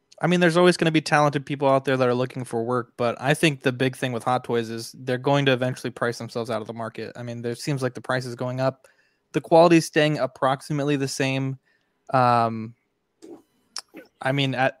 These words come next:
I know a lot of people that if, if a regular Hot Toys gets to, like, three hundred dollars,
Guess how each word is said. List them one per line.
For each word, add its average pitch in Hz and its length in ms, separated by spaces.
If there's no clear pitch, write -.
I 151 120
know 190 160
a - 20
lot 147 180
of 135 80
people 135 320
that 123 340
if, 131 380
if 135 160
a 131 80
regular 135 380
Hot 131 200
Toys 139 280
gets 123 240
to, 127 80
like, 117 220
three 131 140
hundred 127 200
dollars, 127 520